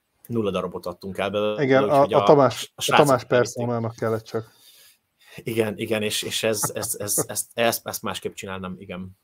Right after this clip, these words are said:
Speaker 1: Tehát, hogy kevés
Speaker 2: Aha,
Speaker 1: termékkel
Speaker 2: aha.
Speaker 1: indulnék, a kevés termékre dolgoznék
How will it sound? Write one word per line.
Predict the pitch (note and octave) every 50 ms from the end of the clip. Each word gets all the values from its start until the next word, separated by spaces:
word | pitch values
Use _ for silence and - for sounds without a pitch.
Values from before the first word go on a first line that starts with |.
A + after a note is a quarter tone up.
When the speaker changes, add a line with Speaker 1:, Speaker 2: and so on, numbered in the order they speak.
| _ _ _
Speaker 1:
Tehát, | - G2 F#2+ -
hogy | - G2 -
kevés | - C#3 C3+ A#2
Speaker 2:
Aha, | D3 F3
Speaker 1:
termékkel | F3 E3 D3+ C#3+ D3 C3+ C3 B2+
Speaker 2:
aha. | D3+ D#3
Speaker 1:
indulnék, | B2+ A#2+ A#2 A#2 A#2 A#2 A2+ A2 A2 G#2+ G2+ - - - _ _
a | - F#2+ G2 F#2+ F#2+ - - _
kevés | - - B2+ C#3 D3 C#3
termékre | - - C3+ B2+ A#2+ B2 A#2 - A#2+
dolgoznék | A#2 A#2 A2+ A2 G#2+ A2 G#2 - A2+ G#2+ G2+ - _